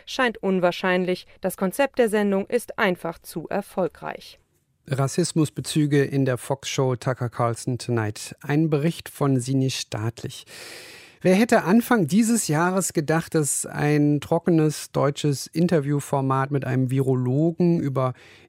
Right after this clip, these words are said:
Speaker 2: epidemiologische Fragen in sechzig Ländern gehört und über fünfzig Millionen Mal abgerufen würde?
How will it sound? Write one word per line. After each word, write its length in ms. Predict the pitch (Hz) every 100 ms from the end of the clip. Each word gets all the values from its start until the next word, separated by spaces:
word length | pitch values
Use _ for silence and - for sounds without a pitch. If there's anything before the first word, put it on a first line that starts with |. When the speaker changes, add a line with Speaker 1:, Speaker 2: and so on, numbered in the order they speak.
| _
Speaker 2:
epidemiologische 880 | 165 170 147 143 139 139 143 143 135
Fragen 500 | - - 131 139 147
in 200 | - 135
sechzig 800 | 127 139 190 - - - 190 -
Ländern 540 | 135 135 175 185 180
gehört 420 | 165 147 156 160
und 120 | - -
über 240 | 156 147
fünfzig 880 | - - 233 247 - - - 170 -
Millionen 400 | 151 147 147 143
Mal 180 | 135 131
abgerufen 760 | - - 135 123 123 - 117
würde? 320 | 123 123 127